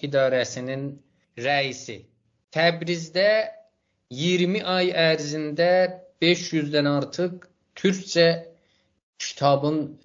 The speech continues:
çapdan çıxdığını və ya onun dediyi kimi əslində çapına icazə verildiyini açıqladı. Bu açıqlamalar xüsusilə də elə İranda bəzi yazarlar və naşirlərin o sansur siyasətinə etirazından sonra gəldi.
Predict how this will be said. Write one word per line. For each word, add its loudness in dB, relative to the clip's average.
çapdan 0
çıxdığını -6
və 2
ya 4
onun 2
dediyi 4
kimi -2
əslində -2
çapına 0
icazə 2
verildiyini 0
açıqladı. -8
Bu 4
açıqlamalar 0
xüsusilə -2
də 0
elə 2
İranda 2
bəzi 4
yazarlar 2
və 0
naşirlərin 0
o -2
sansur -2
siyasətinə 0
etirazından -4
sonra -2
gəldi. 0